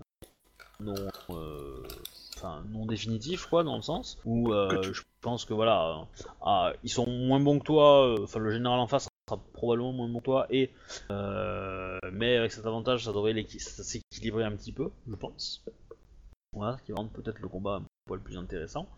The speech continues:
Speaker 1: Éventuellement, vos, vos, euh, vos possibilités de, d'a-, d'action héroïque, euh, vont aussi aider.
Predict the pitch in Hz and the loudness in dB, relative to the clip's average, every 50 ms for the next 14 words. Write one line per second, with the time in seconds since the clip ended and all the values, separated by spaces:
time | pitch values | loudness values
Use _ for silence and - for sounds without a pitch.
0 | - - - - - - - _ _ - - 110 107 110 101 110 117 113 123 101 | -20 -20 -20 -18 -18 -18 -20 _ _ -6 -4 -2 0 0 0 0 -2 -2 -2 -4
1 | 101 95 104 - - 92 95 104 110 113 113 104 98 92 90 - - 90 90 90 | -6 -8 -8 -10 -10 -10 -6 -4 -2 0 0 0 -2 -4 -4 -6 -6 -6 -6 -6
2 | 90 90 90 90 90 90 92 92 85 107 101 - - 107 98 98 98 104 101 - | -6 -6 -8 -8 -8 -8 -10 -10 -10 -8 -10 -10 -10 -12 -12 -12 -12 -14 -14 -14
3 | - - 120 113 107 101 92 90 92 98 104 104 98 95 90 104 92 - - - | -8 -6 -6 -6 -4 -6 -6 -6 -2 0 0 0 0 0 -2 -4 -6 -8 -8 -6
4 | 110 107 107 101 107 117 117 113 - 98 92 87 90 92 90 95 101 95 95 98 | -4 -2 0 2 0 0 0 -4 -6 -8 -6 -6 -8 -10 -8 -8 -6 -6 -6 -8
5 | 95 - - 98 101 98 95 107 110 107 | -10 -10 -10 -10 -10 -8 -6 -6 -8 -8